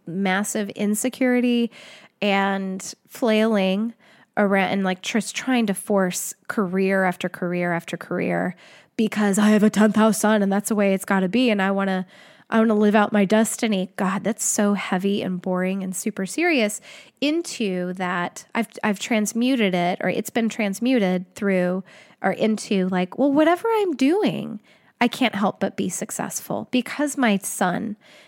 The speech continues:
is in the tenth house. Whatever I'm doing. And, and honestly, it's, it's been a,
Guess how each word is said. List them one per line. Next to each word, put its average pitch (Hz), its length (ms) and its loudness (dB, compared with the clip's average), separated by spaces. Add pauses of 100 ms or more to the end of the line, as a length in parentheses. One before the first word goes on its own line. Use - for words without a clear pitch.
(180)
is 226 280 2
in 190 540 -2 (100)
the 208 100 -2
tenth - 320 -6
house. - 460 -6 (320)
Whatever 440 240 0 (140)
I'm 339 100 2
doing. 214 540 -6 (920)
And, 254 420 2 (240)
and 240 140 2
honestly, 262 540 0
it's, - 400 -6
it's - 180 -4
been 294 220 0
a, 320 180 0